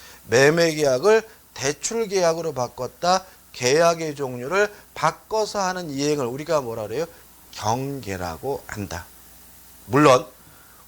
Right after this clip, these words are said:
혼자 의리 다 한다면 이자도 지멋대로 결정하고 또 상환 기간도 지멋대로 결정할 우려가 있기 때문에 경계는 채무 이행이긴 하지만 여전히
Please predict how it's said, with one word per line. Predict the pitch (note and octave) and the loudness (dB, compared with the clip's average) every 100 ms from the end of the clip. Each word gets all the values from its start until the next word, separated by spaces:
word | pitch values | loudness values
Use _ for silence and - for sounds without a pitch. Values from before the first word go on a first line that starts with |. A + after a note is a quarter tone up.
| - | -20
혼자 | - A3+ G#3+ G3+ | -6 -4 2 4
의리 | E3+ C#3+ E3 F3 - | 4 2 -2 -6 -6
다 | - A#2 | -4 0
한다면 | C3+ C3 A#2 F#2 F2 - - - | 0 -2 -4 -6 -10 -18 -20 -16
이자도 | B2+ D#3+ F3+ G3+ F3+ G#3 G#3 | -10 -8 0 2 2 0 -2
지멋대로 | - F#3+ A3+ B3 B3 A3+ G3+ G3+ | -2 -2 0 0 -2 -4 -2 -2
결정하고 | - A#2 A#2+ C3+ D3 A#2 F2 D#2+ D2+ E2+ - - - - | -4 -6 -6 -8 -12 -12 -14 -14 -14 -16 -18 -20 -18 2
또 | G3 C3+ - | 2 2 -2
상환 | - - C4 C#4+ C#4+ | -12 -10 0 0 2
기간도 | A#3+ G#3 G3+ G3 G3 A#3+ A#3+ - - | 0 2 2 0 0 0 0 -10 -2
지멋대로 | - F3+ G#3 G#3 - F#3+ G3+ G#3+ | -2 0 -2 -4 -4 -4 0 -2
결정할 | - B2 D3 G#3 G#3 | -2 -6 -4 -2 0
우려가 | F#3+ C3+ D#3 D3+ B2+ | 0 -4 -6 -4 -4
있기 | G#2+ A2 | -6 -16
때문에 | - F2+ D#2 G#2 D3 A2+ - - - - | -14 -14 -12 -6 -6 -6 -16 -20 -20 -12
경계는 | - G#2 A2 G#2 G2 E3 A3 G#3 - - | -2 0 0 -6 -2 2 2 0 -14 -6
채무 | - A#3+ B3 B3 A#3 | -4 -2 -2 -2 -6
이행이긴 | D3 D#3+ E3+ D3+ B2+ C3+ | -6 -6 -6 -8 -12 -12
하지만 | A#2+ F2+ F#2 A2 F2+ - - - | -12 -12 -10 -10 -10 -12 -20 -8
여전히 | F#2+ G2 G2+ B2+ G3+ | -2 0 -2 0 -2